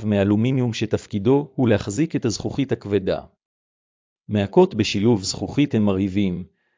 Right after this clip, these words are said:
מאפשרים למשתמש להביט דרכם, ועל כן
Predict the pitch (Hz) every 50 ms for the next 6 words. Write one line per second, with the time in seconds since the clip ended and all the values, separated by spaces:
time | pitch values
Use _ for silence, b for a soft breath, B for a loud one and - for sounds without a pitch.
0 | _ _ - 98 101 98 - - - 135 151 160 151 131 107 101 - - - 104
1 | 104 131 147 - - 117 101 95 101 123 135 - 101 104 101 98 - - 135 131
2 | 139 143 143 147 143 - 98 104 110 120 113 101 - 131 117 110